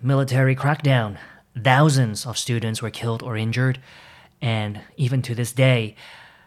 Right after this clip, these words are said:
China does not let anyone talk about this. They still try to keep it under the rug. They don't want anyone to know. You're not allowed to discuss it. You're not allowed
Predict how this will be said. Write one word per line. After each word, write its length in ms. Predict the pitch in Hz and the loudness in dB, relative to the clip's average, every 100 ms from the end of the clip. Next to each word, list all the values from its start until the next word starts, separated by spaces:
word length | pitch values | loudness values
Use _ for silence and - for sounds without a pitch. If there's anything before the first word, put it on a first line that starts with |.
| - | -10
China 480 | - 127 120 104 95 - | -2 0 0 -2 -10 -12
does 200 | 107 - | -10 -4
not 340 | 120 117 120 - | -2 -2 -2 -8
let 300 | 123 113 120 - _ - | -6 -6 -6 -12 _ -4
anyone 480 | 123 139 110 98 92 _ - | 0 2 0 -6 -12 _ -12
talk 240 | 113 98 | -10 -8
about 280 | 92 101 95 | -8 -8 -6
this. 340 | 107 123 - - _ - - - - _ _ _ | -6 -6 -8 -18 _ -20 -20 -20 -20 _ _ _
They 300 | 107 104 101 | -8 -6 -8
still 440 | - - 113 110 - | -10 -4 -4 -4 -8
try 260 | - 120 117 | -8 -2 -2
to 200 | 107 98 - - | -2 -8 -16 -14
keep 300 | - 120 107 | -6 -4 -6
it 120 | 110 | -6
under 180 | 127 117 | -4 -4
the 100 | 104 | -4
rug. 340 | 104 117 110 - _ | -2 -2 -2 -8 _
They 80 | - | -12
don't 160 | 104 104 | -8 -6
want 160 | 107 | -6
anyone 320 | - 113 113 110 | -4 -4 -4 -4
to 100 | 107 | 0
know. 360 | 123 139 - - _ | 2 4 0 -8 _
You're 120 | 104 | -14
not 260 | 98 107 110 | -10 -8 -10
allowed 280 | 101 107 107 | -8 -8 -8
to 60 | |
discuss 440 | - 98 - 135 135 | -10 -8 -2 0 0
it. 160 | 151 156 - - - - - | -2 -2 -16 -20 -20 -20 -12
You're 280 | 104 104 | -8 -8
not 320 | 98 117 117 _ | -6 -6 -6 _
allowed 540 | 113 104 131 110 104 | -6 0 0 0 -4